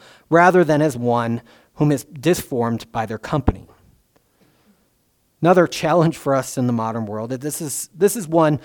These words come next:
that many a commentator will point out, pastors aren't allowed to do this. <laughs> Why does your pastor eat with tax collectors and sinners? Why does your ta-,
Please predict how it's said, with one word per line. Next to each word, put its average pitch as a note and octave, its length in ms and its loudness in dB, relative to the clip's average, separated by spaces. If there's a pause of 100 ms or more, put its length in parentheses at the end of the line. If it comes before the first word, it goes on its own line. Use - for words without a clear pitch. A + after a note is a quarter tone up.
(300)
that D3 240 0
many A3 260 4
a F3 60 4
commentator E3+ 520 0
will C#3 160 0
point D3 300 0
out, B2 240 -2 (1400)
pastors G#3+ 600 0
aren't C#3+ 180 0
allowed A#2+ 360 0
to B2+ 100 -8
do A#2 160 -6
this. - 360 -14 (320)
<laughs> D3 80 -8 (500)
Why D#3+ 200 4
does F#3 180 4
your F#3 100 4
pastor E3 680 -6 (340)
eat D3+ 300 -8
with B2+ 220 -8
tax - 320 -8
collectors A2+ 640 -8
and A#2+ 120 -8
sinners? - 800 -10 (640)
Why C#3+ 140 2
does D3+ 160 2
your D3 120 0
ta-, E3+ 260 -4